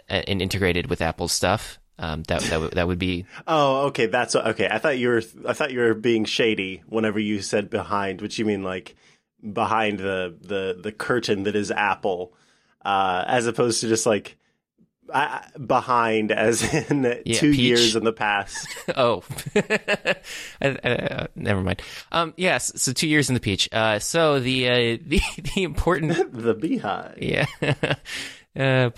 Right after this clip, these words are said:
Speaker 1: it's, it's, it's all, it's all water under the peach. Uh, no, but the, that, that, that, it, it's,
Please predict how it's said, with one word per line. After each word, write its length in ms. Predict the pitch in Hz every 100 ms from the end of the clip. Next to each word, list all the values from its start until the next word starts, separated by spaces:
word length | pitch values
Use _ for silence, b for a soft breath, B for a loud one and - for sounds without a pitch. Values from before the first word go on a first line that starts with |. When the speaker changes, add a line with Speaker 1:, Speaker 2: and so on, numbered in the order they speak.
| 180
Speaker 1:
it's, 320 | 117 120 -
it's, 320 | - 135 127
it's 640 | 127 131 123 127 123 127
all, 340 | 123 117 117 117
it's 140 | 113 117
all 200 | 113 113
water 260 | 110 113
under 160 | 107 110
the 80 | -
peach. 300 | 92 - -
Uh, 240 | 113 110 -
no, 180 | 127 120
but 220 | 139 -
the, 440 | 135 131 127 123 - _ _ _ - _ _ _ - 104 _
that, 240 | 127 160 -
that, 360 | 160 180 180
that, 200 | 202 208
it, 200 | - -
it's, 260 | 196 - -